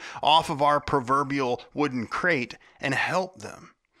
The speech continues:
It's our job at times to intentionally walk away from our privilege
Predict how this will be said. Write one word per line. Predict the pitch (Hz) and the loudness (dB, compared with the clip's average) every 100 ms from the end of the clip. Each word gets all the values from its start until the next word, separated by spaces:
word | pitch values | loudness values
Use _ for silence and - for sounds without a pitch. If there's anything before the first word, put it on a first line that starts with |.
| - | -6
It's | 160 - | -2 0
our | 185 214 | 2 2
job | 190 175 156 | 4 4 4
at | 139 | 0
times | - 180 165 - | 0 0 0 0
to | 170 | 0
intentionally | - - - 220 - 190 170 139 | 0 -2 -2 -2 0 0 0 0
walk | 123 151 170 | 0 0 0
away | 156 131 123 151 190 147 | -2 -2 0 0 2 0
from | 123 139 117 | -2 0 2
our | 156 | 2
privilege | - 117 95 92 - - | 2 -2 -4 -8 -12 -12